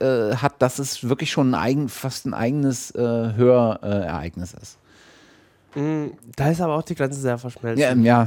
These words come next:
Speaker 1: ja, ist
Speaker 2: Wenn,
Speaker 1: wahrscheinlich genau.
Speaker 2: wahrscheinlich, wenn du, wenn du so guckst, äh, ist ein Delay auch irgendwo ein Hall im Endeffekt, weil er auch Wiederholungen, Reflexion simuliert.
Speaker 1: Ach, das wäre nochmal das Dritte.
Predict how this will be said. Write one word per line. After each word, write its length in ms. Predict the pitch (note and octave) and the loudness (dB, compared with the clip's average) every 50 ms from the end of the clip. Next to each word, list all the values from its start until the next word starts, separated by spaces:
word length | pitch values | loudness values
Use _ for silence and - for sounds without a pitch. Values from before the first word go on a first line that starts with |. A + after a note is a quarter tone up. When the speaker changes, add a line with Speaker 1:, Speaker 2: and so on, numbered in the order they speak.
| - - G2+ | 0 0 2
Speaker 1:
ja, 160 | G#2 A2+ B2 | 4 6 6
ist 80 | C3+ C#3+ | 6 6
Speaker 2:
Wenn, 60 | D3 | 4
Speaker 1:
wahrscheinlich 360 | A#2 - - G#2+ G#2+ G2+ - | 4 4 4 2 2 0 0
genau. 160 | - - C#3 C#3 | 0 2 4 4
Speaker 2:
wahrscheinlich, 200 | D3+ F#2+ F2+ F2+ - - - | 4 2 2 -2 -6 -4 2
wenn 140 | C3 C#3 D#3 | 4 4 4
du, 80 | C#3+ D3 C#3+ - | 4 2 0 0
wenn 120 | - C3 C#3+ | 0 -2 -2
du 60 | C#3+ | -2
so 160 | C#3 C#3+ C#3+ | -2 -2 -2
guckst, 320 | - E3 E3+ - - - - | -2 -2 -4 -4 -6 -6 -2
äh, 420 | - C3+ C#3 C#3+ C#3+ C3+ - - | 0 2 2 2 2 0 -2 -4
ist 200 | A2+ C#3 - - | -6 -6 -4 -2
ein 100 | D3+ D3+ | -2 0
Delay 440 | C#3+ C#3+ C3+ C3 B2+ C3+ D3 D3 - | 2 2 4 4 4 2 2 0 0
auch 520 | - A#2+ C3+ C#3 C#3+ D3 - - - - _ _ _ _ - | -2 0 0 0 -2 -4 -6 -12 -20 -20 _ _ _ _ -2
irgendwo 260 | C#3+ D3 D3 C3+ C3+ | 0 0 2 0 0
ein 140 | B2+ A#2+ B2 | 0 2 2
Hall 320 | C3 C3+ B2+ A#2 A2 - _ _ _ _ _ _ _ _ _ _ _ _ _ _ | 2 2 2 0 -4 -8 _ _ _ _ _ _ _ _ _ _ _ _ _ _
im 100 | A#2+ B2 | -2 0
Endeffekt, 680 | A#2+ A#2 A#2 B2+ A#2 - A2 G2+ - _ _ - _ _ _ | 0 0 -2 -4 -8 -6 -10 -10 -10 _ _ -20 _ _ _
weil 180 | - A2+ A#2 A#2 | -6 -4 -2 -2
er 100 | A#2 F#2+ | 0 2
auch 220 | G#2+ C3+ C3 - - | 0 0 -2 -4 -14
Wiederholungen, 720 | - C3 C3+ B2+ C#3 B2 B2+ C#3 D3 D3+ D3 C#3 C3+ B2 A#2+ | -8 -8 0 0 0 2 4 4 6 6 6 4 4 0 0
Reflexion 680 | A2+ B2 B2+ - - B2 - - - C#3 C#3 C3+ C3+ | -2 -2 -4 -4 -6 -10 -10 -4 0 0 2 2 2
simuliert. 540 | B2 B2+ B2 A#2+ A#2+ A2+ A2+ G#2+ G2+ - - _ | 0 -2 -2 -2 -2 -2 -2 -4 -4 -6 -4 _
Speaker 1:
Ach, 120 | A#2 A2+ | -2 0
das 180 | - C#3 C#3 - | 0 0 2 2
wäre 100 | E3+ D3 | 2 4
nochmal 220 | D3 C#3+ D3+ D3 | 4 4 4 4
das 140 | C3+ C3+ - | 2 2 0
Dritte. 400 | - B2+ C3+ - A#2+ E2+ E2+ F2 | 2 0 2 2 2 0 0 -2